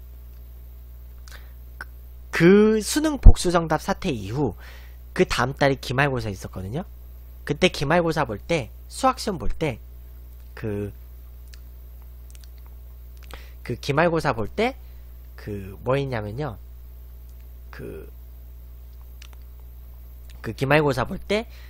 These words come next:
수학시험 보고 나서 그 다음 시간에 그 수-, 그 수학시험을 출제했던 선생님 중 한 분이 감독으로 들어와가지고 그 뭐냐, 제일 앞에 있는 애한테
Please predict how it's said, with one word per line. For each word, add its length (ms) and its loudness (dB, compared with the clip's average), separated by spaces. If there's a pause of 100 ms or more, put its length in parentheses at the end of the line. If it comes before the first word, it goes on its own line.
(160)
수학시험 540 4
보고 220 2
나서 420 2 (280)
그 140 8
다음 380 2
시간에 560 0 (480)
그 360 -6 (800)
수-, 300 -10 (100)
그 320 8
수학시험을 760 4
출제했던 640 0
선생님 380 -2
중 120 0
한 140 0
분이 220 -4
감독으로 560 2
들어와가지고 760 0 (1000)
그 360 -2 (920)
뭐냐, 340 -2 (3000)
제일 340 10
앞에 340 10
있는 260 6
애한테 500 0